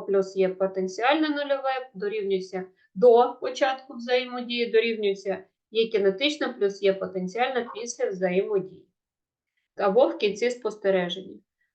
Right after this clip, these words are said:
Про що це свідчить? Що ми можемо сказати, що вся енергія, яка є на Землі, вона постійно переходить з одного стану в інший. І тепер пригадаємо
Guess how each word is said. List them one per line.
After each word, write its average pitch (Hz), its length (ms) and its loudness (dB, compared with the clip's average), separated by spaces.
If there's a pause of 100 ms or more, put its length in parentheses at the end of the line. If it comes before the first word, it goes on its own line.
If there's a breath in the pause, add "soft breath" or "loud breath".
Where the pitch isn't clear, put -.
(100)
Про 220 120 -4
що 320 200 0
це 339 140 2
свідчить? 202 480 -2
Що 226 200 -2
ми 247 180 -4
можемо 226 420 -2
сказати, 208 540 -2
що 185 140 -10
вся 240 300 2
енергія, 202 640 0
яка 185 220 -6
є 202 240 0
на 190 160 0
Землі, 190 600 -4 (300 loud breath)
вона 208 220 0
постійно 202 640 -2
переходить 190 540 0
з - 80 -20
одного 247 340 0
стану 240 380 -2
в 233 140 -16
інший. 190 640 -4 (3500)
І 240 100 -2
тепер 269 460 4
пригадаємо 247 1120 2